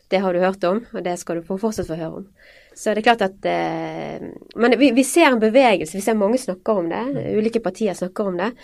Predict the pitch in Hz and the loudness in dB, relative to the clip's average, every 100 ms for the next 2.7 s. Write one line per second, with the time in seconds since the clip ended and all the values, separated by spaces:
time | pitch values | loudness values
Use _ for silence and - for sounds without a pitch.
0 | - - 208 208 - _ _ _ - 220 | -20 -8 -6 -6 -10 _ _ _ -2 2
1 | 262 262 269 233 285 294 - _ - 190 | 2 2 4 8 8 6 0 _ -6 -6
2 | 196 175 180 170 165 165 165 | -4 -4 -4 -4 -6 -8 -10